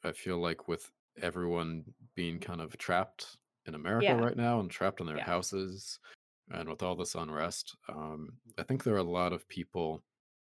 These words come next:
Speaker 1: um, y-, you know, regardless of their standing on any issue, that I, I think it would just be a good, <laughs> healthy thing for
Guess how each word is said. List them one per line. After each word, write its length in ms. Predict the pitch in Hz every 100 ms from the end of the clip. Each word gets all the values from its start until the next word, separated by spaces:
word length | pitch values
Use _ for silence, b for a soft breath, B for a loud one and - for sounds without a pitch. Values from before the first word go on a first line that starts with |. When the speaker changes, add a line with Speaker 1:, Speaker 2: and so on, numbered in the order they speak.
| _ _ _ _ - -
Speaker 1:
um, 540 | 92 82 78 80 78 78 b b b b b b _ _ _ -
y-, 80 | - _ - -
you 100 | 95
know, 280 | 82 80 - -
regardless 760 | 95 87 101 87 87 87 - -
of 200 | 80 -
their 140 | 82
standing 520 | - - 87 82 82
on 160 | 80 76 80
any 200 | 78 80
issue, 480 | 85 - 82 78 78 _ _ _ _ _ _ -
that 300 | 87 78 73 - _ -
I, 80 | -
I 80 | -
think 280 | - - -
it 40 |
would 120 | 87
just 240 | - - -
be 180 | 87 80
a 240 | - 76 -
good, 220 | 87 82
<laughs> 120 | -
healthy 300 | - 82 101
thing 460 | 82 - - 95 98
for 400 | - 85 80 80